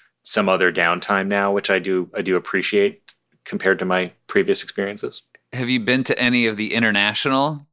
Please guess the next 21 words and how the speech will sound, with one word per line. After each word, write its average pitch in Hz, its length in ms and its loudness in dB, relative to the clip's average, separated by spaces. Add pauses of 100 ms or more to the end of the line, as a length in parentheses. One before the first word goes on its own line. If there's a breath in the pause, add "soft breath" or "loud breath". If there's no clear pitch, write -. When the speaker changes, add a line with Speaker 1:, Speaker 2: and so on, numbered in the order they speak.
Speaker 2:
Disney 147 360 0
locations? 143 880 0
Are 113 100 2
you, 107 320 0
uh, 101 200 0
do 113 120 -8
you 107 40 -6
got 107 140 2
a 98 60 0
wish 113 280 0
list? 135 460 0 (760 soft breath)
Speaker 1:
Yes. 135 440 0
The 120 120 -6
first 147 320 -2
time 156 180 0
I 131 60 0
ever 123 300 2
went 117 240 -2
to 110 100 -6
Paris, 110 800 0
uh, 101 640 2